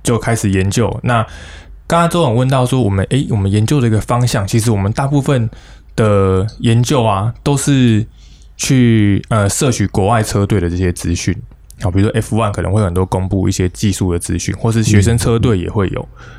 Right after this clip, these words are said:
Speaker 1: 对，因为你说在台湾找到要做这个东西的其实不多，都是非常顶尖，可能在做飞机的，呃，在做飞机的，或是，呃，F one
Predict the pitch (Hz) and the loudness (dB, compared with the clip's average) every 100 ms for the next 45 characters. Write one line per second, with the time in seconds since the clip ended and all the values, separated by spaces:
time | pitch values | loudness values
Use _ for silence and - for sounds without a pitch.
0 | - - 110 82 - - 151 147 131 117 | -20 -4 -4 -4 -10 -6 0 2 2 0
1 | - - 120 113 135 151 139 120 123 123 | -2 -4 0 0 0 0 2 2 2 2
2 | 98 95 120 113 107 - 123 117 123 107 | 0 2 2 2 0 0 0 0 0 0
3 | 110 101 98 101 - 104 95 85 107 95 | 0 0 0 -2 0 0 0 0 -2 -2
4 | 101 120 - 95 92 107 - - 131 131 | -2 -2 -2 -2 -2 -6 -10 -2 0 2
5 | 139 131 123 117 110 90 92 104 104 92 | 0 0 0 0 0 -2 -2 0 0 -2
6 | 92 117 110 123 107 113 110 104 107 104 | -2 -2 0 -2 -2 0 -2 -2 0 2
7 | 98 87 - - - - - - - - | 2 0 -2 -8 -18 -20 -20 -20 -20 -20
8 | - - - - - 113 104 - 139 143 | -20 -20 -18 -14 -4 -2 -2 -2 -2 0
9 | 127 123 117 113 107 87 101 104 113 101 | 0 0 0 0 2 2 0 0 2 2
10 | 95 92 - 98 90 87 85 - 110 - | 0 -2 -4 -2 0 0 -2 -4 -4 -2
11 | 107 104 113 | -2 -2 -4